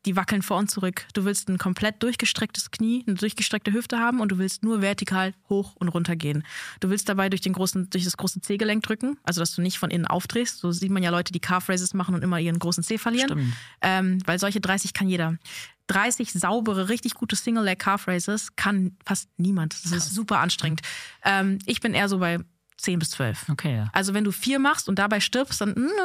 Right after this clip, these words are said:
Speaker 1: bist du vielleicht noch nicht ready to return to run. Aber
Speaker 2: Ja.
Speaker 1: wenn du zehn machst und springen kannst, dann go for it.
Speaker 2: Okay.
Speaker 1: Manche können fünfzehn. Das ist, glaub ich, auch irgendwo so ein bisschen individuell.
Speaker 2: Mhm.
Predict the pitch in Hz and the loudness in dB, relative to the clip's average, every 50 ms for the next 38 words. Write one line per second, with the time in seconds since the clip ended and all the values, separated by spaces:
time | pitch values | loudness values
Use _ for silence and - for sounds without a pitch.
0 | 349 302 285 277 - - - 247 233 233 226 233 220 - 185 175 165 170 - 185 | 0 0 -2 -4 -4 -2 -2 -2 0 2 2 2 2 2 0 0 0 0 0 0
1 | 175 165 170 - 165 160 165 - 156 151 151 156 170 196 202 208 220 240 254 240 | 0 -2 0 0 -2 -2 0 0 0 0 0 2 0 0 2 2 0 0 0 -2
2 | - - 302 302 294 269 262 262 - - - - _ _ _ _ _ _ _ _ | -2 0 0 2 4 2 2 2 0 -4 -10 -14 _ _ _ _ _ _ _ _
3 | _ _ _ _ _ - 247 233 220 - - - - 269 254 240 - 226 226 220 | _ _ _ _ _ 0 0 0 2 0 -2 0 2 2 2 2 2 0 0 0
4 | - - 226 214 214 202 - 208 208 - - 160 156 - - 190 - - - 311 | 0 0 2 2 2 2 2 0 -2 0 0 -2 -2 -2 -4 -6 -6 -6 -8 -4
5 | 277 226 165 120 233 262 254 262 - 254 247 240 - 247 233 - - 208 196 190 | -2 0 2 2 2 2 2 2 0 0 0 2 2 0 0 0 0 0 0 0
6 | 196 196 208 - - 220 220 226 - 208 214 220 220 202 214 208 202 208 202 196 | 0 -2 -4 -2 0 0 0 2 0 0 0 0 0 2 2 0 2 2 0 0
7 | 208 - - 220 214 214 202 208 202 226 214 202 196 202 220 240 240 - - 147 | 0 0 0 -2 -2 0 -2 -2 -2 0 0 2 2 2 2 0 -4 -4 -2 0
8 | 131 117 139 143 | 2 2 2 0